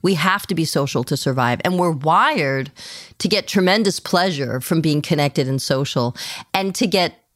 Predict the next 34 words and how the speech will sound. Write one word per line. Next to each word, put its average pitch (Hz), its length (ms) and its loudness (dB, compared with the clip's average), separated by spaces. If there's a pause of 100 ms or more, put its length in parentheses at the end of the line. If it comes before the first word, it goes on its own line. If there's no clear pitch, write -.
(120)
tremendous 180 520 2
displeasure 151 580 0
from 147 200 -2
being 143 240 0
ostracized 131 1080 -2
and, 120 560 0
you 143 80 0
know, 120 180 0
betrayed 143 640 0
and 123 140 0
all 139 160 2
of 143 100 -2
those 127 240 -2
things. 101 300 -2
So 160 320 0 (460)
we're 180 200 2
really 208 300 2
hardwired 139 800 0 (160)
to 165 220 0
be 143 160 -2
hit 175 340 0 (580)
hard 139 600 0 (220)
by 170 120 0
something 170 420 0
that 143 140 0
makes 147 360 0
us 135 220 -2
isolate. 131 680 0
And 170 320 0 (240)
this - 160 -2
whole 302 140 2
fear 247 360 0
of 214 120 -4
contagion 160 920 -2